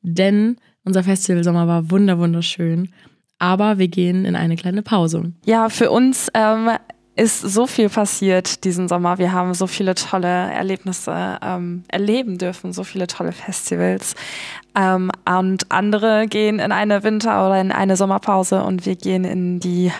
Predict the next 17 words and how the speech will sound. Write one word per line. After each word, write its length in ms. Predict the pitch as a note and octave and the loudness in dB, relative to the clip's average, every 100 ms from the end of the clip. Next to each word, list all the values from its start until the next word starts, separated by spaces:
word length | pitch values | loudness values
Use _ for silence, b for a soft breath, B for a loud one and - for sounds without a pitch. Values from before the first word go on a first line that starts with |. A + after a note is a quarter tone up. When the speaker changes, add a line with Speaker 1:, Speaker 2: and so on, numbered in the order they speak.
| - | -6
Speaker 2:
Nach-Festivalpause. 1600 | F#3+ F3+ E3+ F#3 E3+ - G#3+ G3+ - G#3 G3 - G3+ G#3 A3 D#4 C#4+ | -2 2 2 0 -4 -4 -2 -2 0 0 -2 0 2 2 2 0 -2
<laughs> 40 | B B B B B B B B - | B B B B B B B B 0
Ähm, 580 | F#3+ G3 G3+ G3 G3+ - B B B B B B _ - | 2 2 0 -2 -4 -6 B B B B B B _ 0
die 120 | A#3 | 2
wird 160 | A#3+ - | 2 2
aber 200 | G#3 G#3 | 2 2
nicht 420 | G#3+ G#3+ - G3 | 0 -2 -8 -4
ganz 280 | G3+ G#3+ - | -4 -2 -2
so 60 | |
lang 280 | F#3+ F3+ F#3 | 0 0 -2
sein. 480 | F#3 F#3 F#3 F#3+ G3 | -2 0 0 0 -4
Und 120 | F#3+ | -6
zwar, 540 | - F#3 F3 F3+ F3+ - | -4 -2 0 0 -2 -4
ähm, 320 | F3+ F3 F3+ | -6 -6 -6
sehen 240 | - F#3+ F#3 | -2 -2 -2
wir 120 | - | -4
uns 500 | F#3 F3+ - - | -6 -6 -8 -14